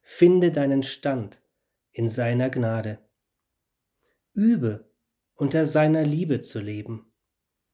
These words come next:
Himmlische Hilfe und Beistand sind da.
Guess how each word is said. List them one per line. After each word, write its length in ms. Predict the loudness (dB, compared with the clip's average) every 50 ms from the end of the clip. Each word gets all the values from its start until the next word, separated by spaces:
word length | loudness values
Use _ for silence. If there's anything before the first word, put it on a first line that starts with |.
| _ _ _ _ _ _ _ _ _ _
Himmlische 560 | 2 4 4 6 6 4 0 0 -2 -4 -4
Hilfe 540 | -4 -2 0 2 2 2 0 0 -4 -8 -6
und 240 | -4 -4 -6 -4 -4
Beistand 760 | -4 -4 -2 -4 -6 -8 -8 -6 -6 -4 -4 -6 -8 -10
sind 440 | -12 -8 -6 -6 -6 -6 -8 -10 -10
da. 340 | -10 -10 -8 -10 -14 -16 _